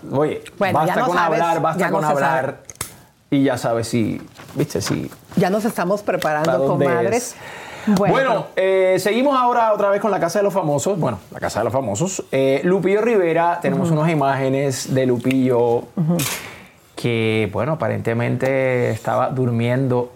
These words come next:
Speaker 1: con Mari Pili.
Speaker 2: No
Speaker 1: Tenemos un
Speaker 2: aparentemente.
Speaker 1: B-roll, tenemos un, estaba durmiendo con Mari Pili. Vamos a ver aquí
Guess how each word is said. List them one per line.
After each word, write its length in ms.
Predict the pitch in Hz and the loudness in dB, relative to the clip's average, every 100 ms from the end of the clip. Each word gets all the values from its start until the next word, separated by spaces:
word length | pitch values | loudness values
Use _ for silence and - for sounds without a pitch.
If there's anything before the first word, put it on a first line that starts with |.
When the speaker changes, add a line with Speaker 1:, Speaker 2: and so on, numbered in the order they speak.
| - | -18
Speaker 1:
con 360 | - 123 143 160 - | -4 0 0 -2 -2
Mari 560 | 117 120 120 131 151 | 0 0 0 0 0
Pili. 680 | 151 139 131 123 113 107 104 | 0 0 2 2 0 0 -4
Speaker 2:
No 160 | 101 - | -6 -2
Speaker 1:
Tenemos 220 | 196 196 | 2 2
un 60 | 156 | 2
Speaker 2:
aparentemente. 480 | 262 240 - - - | 0 0 2 2 2
Speaker 1:
B-roll, 160 | - | 2
tenemos 460 | 156 139 123 127 139 | 0 0 0 0 0
un, 80 | 123 | -2
estaba 340 | 123 196 196 | 2 2 2
durmiendo 480 | 139 127 123 117 117 | 0 0 0 0 0
con 140 | 123 | 0
Mari 220 | 123 123 120 | 0 0 2
Pili. 300 | 131 135 139 | 2 4 2
Vamos 240 | 143 160 | 2 2
a 80 | 160 | 2
ver 120 | 151 151 | 2 0
aquí 500 | - 143 139 123 | 2 4 4 2